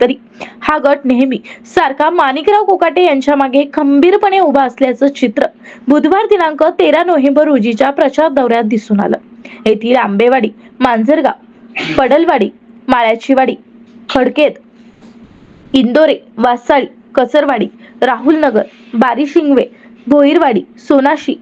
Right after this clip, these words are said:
मायदरा, शिरेवाडी, बांबलेवाडी आदी गावांमध्ये जल्लोषात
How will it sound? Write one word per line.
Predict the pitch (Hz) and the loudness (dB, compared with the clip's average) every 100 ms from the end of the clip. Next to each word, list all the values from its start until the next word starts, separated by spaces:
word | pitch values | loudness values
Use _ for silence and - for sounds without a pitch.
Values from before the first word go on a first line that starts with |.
| - | -4
मायदरा, | 247 254 220 294 233 - - - | -2 0 0 0 0 -6 -20 -18
शिरेवाडी, | - 285 285 311 214 - _ - - - - - | -2 2 2 2 0 -6 _ -20 -20 -20 -20 -4
बांबलेवाडी | 247 277 254 294 320 247 202 - - - - 247 | -2 0 0 0 2 0 -4 -10 -20 -20 -8 -4
आदी | 269 359 | 0 2
गावांमध्ये | 427 427 349 320 285 302 | 4 4 0 0 0 2
जल्लोषात | 302 269 262 269 285 | 2 2 2 0 -2